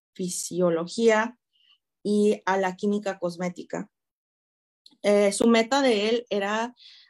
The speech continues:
ah, unir la brecha entre la comunidad médica y la estética, porque en esos tiempos, en realidad, lo que vemos ahora de los med spas, um, esa comunidad en realidad no existía.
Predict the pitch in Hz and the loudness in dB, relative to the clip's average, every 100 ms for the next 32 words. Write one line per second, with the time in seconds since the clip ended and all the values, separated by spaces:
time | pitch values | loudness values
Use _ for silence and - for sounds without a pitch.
0 | - 190 180 - 208 202 202 220 247 226 | -6 -2 -2 0 2 2 2 2 2 2
1 | 196 190 190 240 214 208 185 185 180 180 | 0 -4 -4 -4 -2 -2 -2 -2 -4 -6
2 | 185 175 175 175 190 202 202 233 247 269 | -4 -4 -2 -2 -2 -2 -2 -2 -4 -4
3 | 294 - - 190 175 165 175 - 185 - | -4 -6 -8 -2 -2 -4 -6 -6 -6 -8
4 | - - - 185 175 185 180 180 175 - | -12 -14 -4 -4 -2 0 2 4 2 -2
5 | 190 190 208 220 220 220 214 208 208 202 | -2 0 0 -2 -4 0 2 2 0 0
6 | 190 175 175 175 180 165 175 185 - - | -2 -2 -2 -2 -2 0 0 -2 -8 -20
7 | - _ - 190 185 185 175 180 185 185 | -20 _ -2 0 2 2 2 2 -2 -2
8 | 165 170 180 180 170 165 160 165 165 170 | -2 -2 -2 -4 -4 -6 -8 -8 -6 -6
9 | - - 175 165 170 165 165 - - 175 | -8 -4 -2 0 0 0 -2 -8 -8 -4
10 | 165 143 - 196 226 240 214 202 190 180 | -4 -4 -2 0 0 0 2 2 0 -2
11 | 185 202 196 185 180 180 170 170 175 220 | 0 -2 -4 -6 -6 -4 -4 -4 -6 -8
12 | 190 190 185 208 190 - 180 175 247 | -8 -8 -6 -6 -6 -4 0 2 2